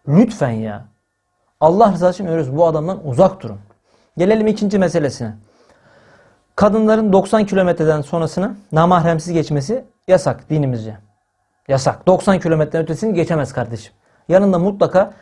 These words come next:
ergenlik çağını geçmiş birinin olacak. Ama mahremi yani. Oğlu olur, işte kardeşi olur, kocası olur, babası olur. Anladık mı?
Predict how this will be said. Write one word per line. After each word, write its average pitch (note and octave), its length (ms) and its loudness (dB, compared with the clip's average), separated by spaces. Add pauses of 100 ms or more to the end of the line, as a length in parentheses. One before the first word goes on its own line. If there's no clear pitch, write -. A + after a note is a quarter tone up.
(160)
ergenlik F3 440 0
çağını E3 200 -2
geçmiş F3+ 380 -2
birinin E3 180 0
olacak. C3 320 0 (340)
Ama D#3+ 180 2
mahremi D3 440 4
yani. A2 320 -2 (460)
Oğlu D#3+ 280 6
olur, D3+ 280 2 (460)
işte - 160 -8
kardeşi D3+ 460 -2
olur, C#3 220 0 (300)
kocası D3+ 420 2
olur, C3 240 0 (280)
babası D3+ 400 4
olur. C3 220 0 (360)
Anladık G3+ 320 -4
mı? G#2+ 220 -10